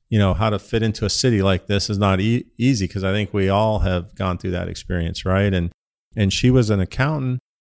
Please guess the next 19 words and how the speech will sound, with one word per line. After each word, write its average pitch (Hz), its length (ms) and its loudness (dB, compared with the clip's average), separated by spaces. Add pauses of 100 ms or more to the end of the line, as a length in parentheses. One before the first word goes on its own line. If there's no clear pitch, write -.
(160)
previously 107 760 0
and, 95 200 -4
and 95 220 -4
wanted 98 240 0
to - 100 -14
do 98 160 -4
something 95 420 -6
different 101 380 0
and, 92 220 -2
and 98 100 -6
wanted 101 260 0
to 107 100 -8
break 98 300 -4
into 101 240 -4
tech 104 520 -4
and, 98 240 -4
and, 98 200 -4
and 101 160 -4
in, 98 220 -6